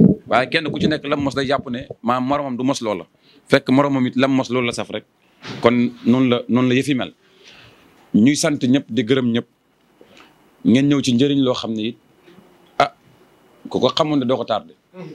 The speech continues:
Ku ko xamul nag, ay nit ñëw nañ fii ne ma, ñii ne nañ ma, dama doon ñaan lu daaw, euh, jëkkër am na, dama doon ñaan lu jabar am na, dama doon ñaan lu doom am na.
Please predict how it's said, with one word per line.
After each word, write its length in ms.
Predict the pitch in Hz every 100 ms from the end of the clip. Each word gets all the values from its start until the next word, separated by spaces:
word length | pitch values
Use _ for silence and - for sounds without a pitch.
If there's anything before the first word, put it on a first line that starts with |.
| - -
Ku 80 | 113
ko 60 |
xamul 280 | 127 131 123
nag, 160 | 110 95 _ _ _ _ - - - - _ _ _
ay 240 | 110 120 123
nit 260 | 123 147 131
ñëw 220 | 127 123
nañ 160 | 127
fii 180 | 120 123
ne 80 | 117
ma, 220 | 113 113 -
ñii 180 | 104 110
ne 80 | 110
nañ 120 | 113
ma, 220 | 110 107 - - -
dama 200 | 82 98 107
doon 140 | 113
ñaan 200 | 117 113
lu 40 | 107
daaw, 320 | 107 107 98 - _ _ _ _ _ _ _ - 73
euh, 280 | 80 85 - -
jëkkër 320 | - 117 123 -
am 140 | 110
na, 200 | 110 123 151 _ - - _ _ -
dama 140 | 95
doon 160 | 104 113
ñaan 200 | 117 117
lu 60 | 101
jabar 240 | 113 107 -
am 140 | 113
na, 200 | 117 139 - _ _ _ -
dama 140 | 90
doon 160 | 113 113
ñaan 180 | 113 110
lu 40 |
doom 160 | 107 107
am 100 | 107 110
na. 200 | 117